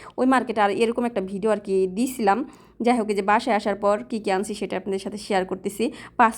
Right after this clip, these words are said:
মুঠা পাট শাক আনছি, আহ, দশ টাকা দিয়ে, মানে এক মুঠা দুই টাকা কইরা,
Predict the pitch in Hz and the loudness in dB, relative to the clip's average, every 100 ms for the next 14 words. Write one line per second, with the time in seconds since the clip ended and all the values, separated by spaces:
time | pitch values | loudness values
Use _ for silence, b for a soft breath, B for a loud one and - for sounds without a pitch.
0 | - 277 214 214 233 240 247 220 214 226 | -2 2 2 4 2 2 -2 0 -2 -2
1 | - 294 466 - - - - 180 220 226 | -2 0 0 -4 -20 -10 -6 4 4 4
2 | 262 269 262 233 254 440 392 220 202 190 | 0 0 2 4 4 4 0 0 0 0
3 | - - 226 185 202 226 220 220 196 226 | -2 -2 0 0 -2 -2 -2 0 0 0